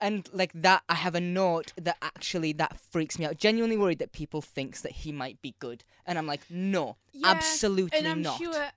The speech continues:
Speaker 2: we will talk about this at the end of the episode. Weird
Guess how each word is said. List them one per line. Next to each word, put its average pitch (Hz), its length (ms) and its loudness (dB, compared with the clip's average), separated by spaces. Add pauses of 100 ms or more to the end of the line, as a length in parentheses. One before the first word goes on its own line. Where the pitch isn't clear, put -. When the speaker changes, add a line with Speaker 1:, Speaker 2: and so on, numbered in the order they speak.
Speaker 2:
we 269 160 -8
will 262 120 -6
talk 240 320 -4
about 226 280 -4
this 185 300 -10 (100)
at 208 180 -8
the 185 120 -14
end 185 460 -12 (720)
of 185 140 -8
the 185 100 -6
episode. 175 560 -8 (1300)
Weird 311 360 0